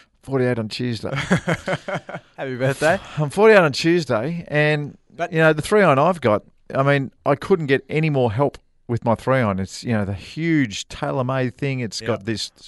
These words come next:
Speaker 1: lightweight shaft that puts the ball straight up in the air. Um, I think it's got twenty degrees loft. It's got it all.
Speaker 2: Yeah.
Speaker 1: I mean, there, there, there is everything known to man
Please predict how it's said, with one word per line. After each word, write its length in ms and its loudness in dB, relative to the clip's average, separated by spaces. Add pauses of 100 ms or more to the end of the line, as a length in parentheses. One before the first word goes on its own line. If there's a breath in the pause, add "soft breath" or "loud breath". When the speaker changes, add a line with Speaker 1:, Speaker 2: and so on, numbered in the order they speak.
(120)
Speaker 1:
lightweight 520 -2
shaft 400 -4
that 260 -10
puts 260 -8
the 80 -6
ball 280 0
straight 260 -4
up 160 0
in 100 -2
the 120 -4
air. 240 0 (500 loud breath)
Um, 340 -2 (220)
I 80 -4
think 140 -4
it's 80 -6
got 300 -2
twenty 400 -6
degrees 420 -4
loft. 480 -2 (340 soft breath)
It's 160 -8
got 200 4
it 80 6
all. 340 6
Speaker 2:
Yeah. 240 -6 (140)
Speaker 1:
I 100 2
mean, 120 2
there, 120 0
there, 220 -8
there 240 -2
is 100 -12 (360)
everything 680 2 (160)
known 340 0
to 100 -4
man 540 -2